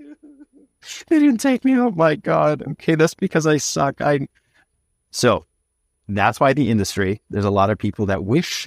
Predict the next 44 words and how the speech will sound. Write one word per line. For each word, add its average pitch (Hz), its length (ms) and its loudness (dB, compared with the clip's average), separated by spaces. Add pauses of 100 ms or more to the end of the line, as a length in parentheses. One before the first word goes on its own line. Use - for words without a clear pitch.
and 98 140 -2
admire 98 360 -4
from 131 180 -2
afar, 127 560 0
but 101 180 -2
would 104 180 -4
never 131 340 2
step - 400 -4
in 92 140 0
the 90 100 -2
waters, - 540 -10 (720)
right? 90 320 0 (460)
That's 101 280 0
ultimately 107 460 0
what 101 160 2
it 104 100 2
is. 151 160 0
So 104 240 0
I 107 120 0
think 135 200 -2
it's 160 160 -2
a - 40 -8
combination 113 560 0
of 92 60 -4
the 95 80 -2
hard 135 260 0
times, 98 380 -2 (200)
which - 180 -12
makes 90 240 -4
the - 80 -6
best 87 340 -4
sailors, 98 540 -2
right? 107 200 0
They 110 100 0
always 104 200 0
say 104 140 0
rough 101 280 0
waters 120 340 0 (100)
makes - 140 -20
the - 80 -16
best - 220 -12
sailors. - 340 -8 (300)
And 101 140 2
then 104 300 2